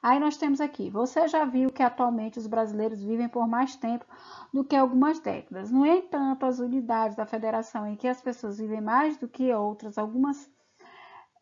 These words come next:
é, em outras, algumas causas para que essas condições de saúde no Brasil venham representando sensível melhora ao longo do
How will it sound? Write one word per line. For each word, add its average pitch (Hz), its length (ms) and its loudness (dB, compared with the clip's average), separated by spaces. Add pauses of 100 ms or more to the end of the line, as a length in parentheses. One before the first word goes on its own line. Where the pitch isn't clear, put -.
(120)
é, 214 380 -2
em 240 180 0
outras, 233 360 0
algumas 277 340 2
causas 254 340 2
para 269 220 2
que 302 100 -4
essas 311 220 -4
condições 320 340 -2
de - 80 -20
saúde 262 400 2
no 254 100 0
Brasil 226 400 -2
venham 294 380 4
representando 262 600 0
sensível 349 720 2
melhora 277 480 -4
ao 339 180 2
longo 320 420 0
do 494 140 -4